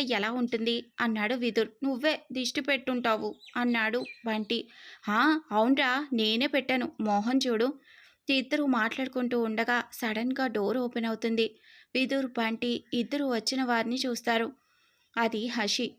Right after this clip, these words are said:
"డాక్టర్ విదుర్?" అంది అనుమానంగా. "డాక్టర్, I'm not డాక్టర్ విదుర్.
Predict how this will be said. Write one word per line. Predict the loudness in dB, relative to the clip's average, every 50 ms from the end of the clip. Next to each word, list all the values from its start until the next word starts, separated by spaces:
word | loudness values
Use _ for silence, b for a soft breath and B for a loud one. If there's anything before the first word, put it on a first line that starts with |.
| _ -6
"డాక్టర్ | -6 -4 -2 -2 -4 -2 -2
విదుర్?" | -4 -2 0 0 0 0 -2 -6 _ _ _ _ 0
అంది | 2 2 4 2 2 2
అనుమానంగా. | 0 -2 -2 -2 0 0 0 0 0 0 0 -2 -2 -2 b b b b b b b b b b b _ _ 0
"డాక్టర్, | 0 0 0 2 2 2 2 0 -6 _ _ _ _ _ 0
I'm | 2 2 4 4 4
not | 4 4 2 2
డాక్టర్ | 0 -2 -2 0 -2 -2 -2
విదుర్. | -2 -2 -4 -4 -6 -6